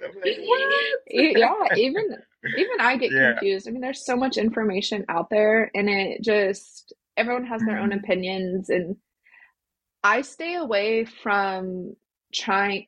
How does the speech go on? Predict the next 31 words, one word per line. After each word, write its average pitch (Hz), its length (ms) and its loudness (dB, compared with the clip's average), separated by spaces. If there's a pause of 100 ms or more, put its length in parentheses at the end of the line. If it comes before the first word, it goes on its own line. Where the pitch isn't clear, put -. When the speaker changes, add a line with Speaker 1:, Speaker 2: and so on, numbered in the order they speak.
Speaker 2:
I 208 100 -2
know 226 120 2
a - 80 2
lot 220 80 4
of 214 60 -6
people 208 280 0
will 185 200 2
propose, 190 580 -2
like, 170 300 -6 (140)
"I 214 100 2
can 220 160 -2
get 208 120 4
you 202 140 4
X - 260 -4
Y 196 140 4
Z 196 240 -2
followers, 180 480 2
I 175 100 2
can 196 160 -4
get 185 120 4
you 196 100 6
this 190 200 -2
much 185 180 -4
money." 175 320 -6 (680)
I 359 120 4
stay 381 240 -4
away 233 220 -2
from 233 260 -4
that 196 300 0
Speaker 1:
Yeah. 202 40 -12
Speaker 2:
because 202 840 2